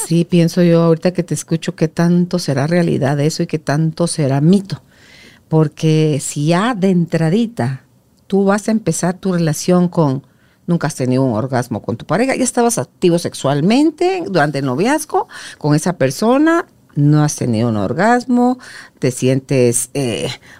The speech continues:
o, o no te sientes respetada o respetado, o te, con mucha exigencia, ni siquiera tienen el mismo apetito sexual, ni la misma educación sexual, ni ningún, entonces se está asumiendo porque, ay, porque el enamoramiento y las mieles del inicio,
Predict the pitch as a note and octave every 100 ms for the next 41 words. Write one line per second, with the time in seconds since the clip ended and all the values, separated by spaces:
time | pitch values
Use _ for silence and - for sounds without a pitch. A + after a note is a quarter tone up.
0 | _ - - - - - F3 E3+ E3+ F3+
1 | E3 D3+ C#3+ - D3 - G#3+ B3+ B3+ B3+
2 | G#3+ D#3+ - C3+ - A3+ B3+ B3+ C4 A#3+
3 | G3+ F3+ D3+ _ - E3 E3 F#3+ G3 F3+
4 | C#3 - G#3+ B3 B3+ B3+ - - - -
5 | G3 G#3 - G#3 - C#4+ G#3 D4 D#4+ -
6 | - - - - - - D4 C#4 - -
7 | C#4 - - - - - A#3 - C4 C4
8 | C#4 C4+ B3 G#3+ A3+ A#3 C#4+ F#4 E4+ E4
9 | D#4 C4 C4+ C4 C4 C4+ B3+ C#4 D4 C4+
10 | B3 A#3+ A#3+ B3 C#4 D#4+ - - - B3
11 | A#3 - D#4 - D#4 D#4+ E4+ E4+ D#4 -
12 | - A3+ A3+ A#3 A3+ A3 G#3 G3 G3 F3
13 | F#3 F3+ G3+ G#3+ A3 A3+ F#3 F3 F3+ F#3+
14 | G3 A3 G3+ G3 F#3 F3+ F3 F#3 G3+ A3+